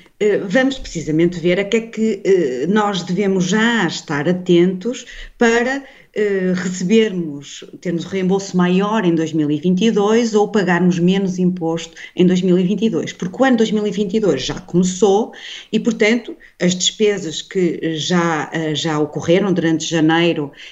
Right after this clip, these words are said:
e fevereiro, se foi solicitada a fatura, já poderão então constituir, hum, benefícios fiscais e deduções à, à coleta do próximo ano. Eu diria que podemos organizar isto, eh, eh, Judite, em três,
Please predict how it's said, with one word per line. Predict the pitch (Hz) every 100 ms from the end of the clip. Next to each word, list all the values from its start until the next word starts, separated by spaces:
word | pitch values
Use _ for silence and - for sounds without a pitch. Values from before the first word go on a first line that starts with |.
| _ 175
e | 175
fevereiro, | - 165 165 165 202 190
se | - - 262 240 - - _
foi | - - 175 151
solicitada | - 175 175 175 156 151
a |
fatura, | - 156 160 160 175 214 - - - -
já | 254 254
poderão | 233 214 214 226
então | 226 226 214 226
constituir, | 220 185 214 185 - 185 190 196 190 - - - 190 190 185 180
hum, | 185 175 170 160 151 - 170
benefícios | 196 185 226 233 185 180
fiscais | - 160 - - 160 190 190 147
e | 156 151 143
deduções | 165 143 - 185 180 175
à, | 160 151 175
à |
coleta | - 151 170 190 190 180
do | 208
próximo | 220 - 220 208 202 - - 208 208
ano. | 156 139 139 - - -
Eu | - 240
diria | 240 247
que | 247
podemos | - 233 214
organizar | 214 214 214 185 208
isto, | 208 - - 190 -
eh, | 180 180 170 180 170 165 160
eh, |
Judite, | 170 180 170 170 185
em | 175
três, | - 214 208 208 196 -